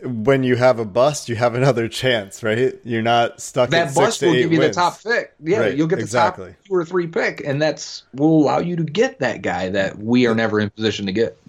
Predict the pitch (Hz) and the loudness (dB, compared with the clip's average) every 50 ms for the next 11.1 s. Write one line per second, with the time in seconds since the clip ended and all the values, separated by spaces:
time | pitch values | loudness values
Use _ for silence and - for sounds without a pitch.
0 | _ - - 131 131 135 - 160 160 165 151 - 156 143 - - 131 135 135 131 | _ -8 -4 -2 -2 0 4 6 6 6 6 4 -2 -2 -2 2 2 4 4 4
1 | 123 127 120 117 113 107 104 - 120 120 110 113 110 107 104 - 107 101 - 117 | 2 2 0 0 -2 -2 -2 0 0 2 2 4 2 2 0 -2 -6 -4 -2 0
2 | 113 110 110 107 107 110 107 104 104 107 110 - 151 143 131 120 135 120 113 - | 0 2 2 2 2 2 0 -2 -6 -10 -6 0 2 2 2 2 -2 -4 -4 -10
3 | - - 110 113 104 87 - - 113 120 113 107 101 95 - _ _ _ _ _ | -10 -6 -4 -4 -4 -4 -4 -4 -2 -2 -2 -2 -4 -8 -14 _ _ _ _ _
4 | _ _ _ _ _ _ _ _ _ _ _ - 143 139 - - 160 147 147 160 | _ _ _ _ _ _ _ _ _ _ _ -2 -2 -2 -2 -4 -4 -2 0 2
5 | 165 151 131 110 - 120 110 110 113 117 117 113 101 107 123 123 123 120 120 107 | 2 2 0 -2 -4 -4 -4 -2 0 0 0 0 2 2 2 2 4 2 0 0
6 | 101 120 123 123 120 117 - - 151 151 147 143 139 131 113 127 127 123 117 - | 2 2 2 2 2 0 -2 0 0 2 4 4 2 2 4 2 2 2 0 -6
7 | 113 104 - - 127 123 117 110 110 110 113 113 110 107 107 104 101 98 98 101 | -10 -8 -4 0 0 0 2 2 2 2 2 2 0 -2 -2 -4 -4 -6 -8 -10
8 | 101 - - 107 104 98 98 98 98 101 101 95 92 - - - 113 120 120 120 | -10 -10 -8 -6 -6 -6 -6 -8 -8 -8 -10 -12 -14 -16 -12 -6 -2 0 2 4
9 | 123 123 123 120 101 - 110 113 117 117 117 113 113 113 107 107 107 104 - - | 4 4 2 0 -4 -6 -6 -2 0 2 2 4 2 2 2 0 -2 -2 -2 0
10 | 110 107 104 104 101 - 117 110 110 107 104 104 104 101 101 107 107 107 107 104 | 0 2 2 0 0 0 0 0 2 0 0 -2 -2 0 0 2 2 2 2 0
11 | 98 95 | -2 -8